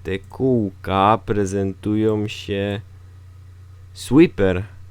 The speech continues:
Clears. A, to z-,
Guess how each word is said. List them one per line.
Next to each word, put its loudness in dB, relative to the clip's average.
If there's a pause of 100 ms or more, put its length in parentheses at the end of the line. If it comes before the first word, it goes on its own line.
(140)
Clears. 0 (480)
A, 8
to 0
z-, -4